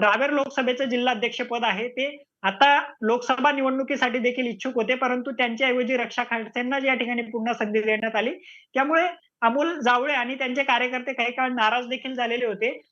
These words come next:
अ, नंतर त्यांची नाराजी दूर करण्यात भाजपच्या नेत्यांना यश आलं आणि आता अमोल जावळेंना भाजपकडून संधी मिळेल असं सांगितलं जातंय.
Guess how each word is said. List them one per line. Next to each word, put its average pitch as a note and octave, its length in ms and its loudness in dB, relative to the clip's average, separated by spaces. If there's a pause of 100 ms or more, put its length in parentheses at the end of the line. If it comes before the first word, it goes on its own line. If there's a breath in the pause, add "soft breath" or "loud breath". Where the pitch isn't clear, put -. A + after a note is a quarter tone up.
(240)
अ, A3+ 260 4
नंतर B3+ 380 2 (240)
त्यांची A#3+ 300 0
नाराजी C4+ 400 2
दूर C#4 220 -8
करण्यात C4+ 300 -2
भाजपच्या A#3 460 2
नेत्यांना B3 380 0
यश B3 320 0
आलं A#3 160 0
आणि A#3+ 240 2
आता A#3+ 300 0
अमोल A#3+ 260 0
जावळेंना A#3+ 380 0
भाजपकडून A#3 540 -2
संधी A3 280 -6
मिळेल B3 240 -2
असं A#3+ 180 0
सांगितलं A#3+ 420 -2
जातंय. E3+ 240 0